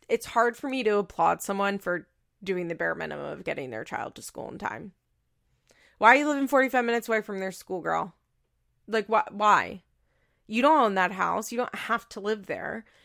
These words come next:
You have enough money to move, or theoretically you should, because you're on a very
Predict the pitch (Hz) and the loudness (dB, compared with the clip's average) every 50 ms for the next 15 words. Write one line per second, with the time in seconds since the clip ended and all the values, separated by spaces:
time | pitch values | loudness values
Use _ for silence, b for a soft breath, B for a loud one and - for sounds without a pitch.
0 | b b b 233 240 233 214 202 - _ _ _ _ _ _ _ _ - 220 220 | b b b -2 0 0 -2 -2 -12 _ _ _ _ _ _ _ _ -4 0 2
1 | 208 226 254 - - 220 220 214 208 208 202 180 175 180 185 190 185 175 175 180 | 2 2 2 0 -2 -4 -4 -2 -2 -2 -4 -4 -4 -4 -4 -2 -2 -2 -4 -4
2 | 202 214 196 185 180 175 170 - _ _ _ _ _ _ _ - 214 196 185 180 | -2 0 2 2 2 0 -2 -6 _ _ _ _ _ _ _ -4 -4 -2 0 0
3 | 180 180 185 - 190 180 165 156 - - - - 285 277 240 202 180 180 - 190 | -2 -2 -4 -6 -6 -8 -6 -6 -8 -8 -2 4 4 4 4 4 0 -4 -8 -8
4 | - 196 185 175 160 - - - 185 185 175 175 175 170 175 170 170 175 175 175 | -6 -6 -6 -6 -8 -14 -14 -8 -4 -2 -2 -2 -2 -4 -2 -2 -2 -2 -2 -4
5 | 170 170 - | -8 -12 -16